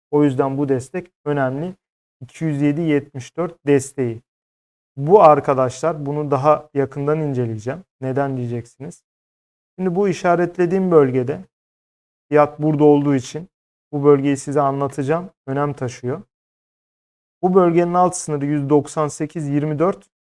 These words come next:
Üst sınırı da iki yüz yirmi bir sıfır dokuz. Bu bölgenin içinde arkadaşlar şu tarz hareketler görmeniz çok normal.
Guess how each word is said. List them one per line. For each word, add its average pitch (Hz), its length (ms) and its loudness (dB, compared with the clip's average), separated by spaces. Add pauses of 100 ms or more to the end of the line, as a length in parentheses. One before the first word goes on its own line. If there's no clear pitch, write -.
(1080)
Üst 185 260 0
sınırı 123 400 -4
da 196 280 0 (180)
iki 131 260 -12
yüz 147 160 -4
yirmi 147 320 -2
bir 190 100 0
sıfır 147 520 -6
dokuz. 123 400 -6 (420)
Bu 190 140 2
bölgenin 185 420 6
içinde 170 360 -2
arkadaşlar 127 640 -2
şu - 440 -16
tarz - 320 -4
hareketler 135 640 -4 (560)
görmeniz 143 640 4 (180)
çok 180 280 -6 (220)
normal. 120 460 -2